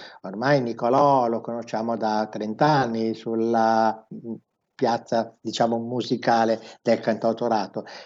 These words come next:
però abbandonando gli atteggiamenti, se vuoi,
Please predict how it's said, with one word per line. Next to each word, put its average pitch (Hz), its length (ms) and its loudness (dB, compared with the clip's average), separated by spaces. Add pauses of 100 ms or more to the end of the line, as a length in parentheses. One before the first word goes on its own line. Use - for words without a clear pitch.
però 139 260 4
abbandonando 120 1040 -2
gli 110 100 -2
atteggiamenti, 120 920 2 (420)
se - 200 -2
vuoi, 131 580 4